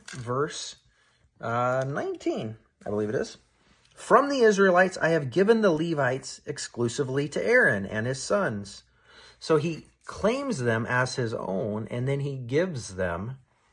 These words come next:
to Aaron and his sons to perform the work for the Israelites at the tent of meeting, to make atonement on their behalf,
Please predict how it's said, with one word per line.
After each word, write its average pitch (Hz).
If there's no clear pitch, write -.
to 143
Aaron 143
and 120
his 208
sons 104
to 208
perform 208
the 208
work 160
for 143
the 170
Israelites 120
at 117
the 143
tent 123
of 127
meeting, 120
to -
make 123
atonement 143
on 123
their 135
behalf, 131